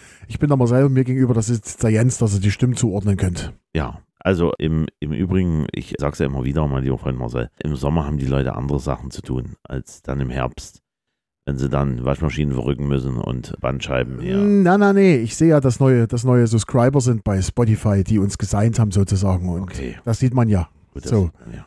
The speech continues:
Speaker 1: Und jedenfalls schön, dass ihr da seid. Und liebe Freunde,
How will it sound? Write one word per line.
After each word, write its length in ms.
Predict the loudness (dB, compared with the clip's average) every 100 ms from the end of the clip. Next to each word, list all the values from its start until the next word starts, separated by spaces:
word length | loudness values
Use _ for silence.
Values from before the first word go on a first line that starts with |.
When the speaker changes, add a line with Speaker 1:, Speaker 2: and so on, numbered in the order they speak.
| _
Speaker 1:
Und 120 | 0
jedenfalls 380 | 2 4 4 2
schön, 200 | 4 4
dass 120 | 4
ihr 60 | 4
da 160 | 4 6
seid. 300 | 6 4 2
Und 360 | 2 2 2 0
liebe 180 | 2
Freunde, 520 | 2 4 4 6 4